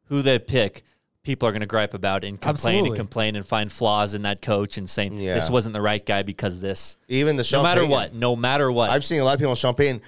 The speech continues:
Speaker 3: "Well, if it won Super Bowl in sixteen years,"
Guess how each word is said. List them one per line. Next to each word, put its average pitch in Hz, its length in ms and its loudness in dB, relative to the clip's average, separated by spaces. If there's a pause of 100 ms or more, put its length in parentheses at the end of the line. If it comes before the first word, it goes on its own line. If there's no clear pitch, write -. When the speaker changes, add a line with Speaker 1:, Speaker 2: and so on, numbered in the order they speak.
Speaker 3:
"Well, 139 200 2
if - 120 -10
it 127 100 -6
won 196 300 0
Super 214 480 -2
Bowl 226 300 2
in 147 80 -2
sixteen - 760 -2
years," 214 480 0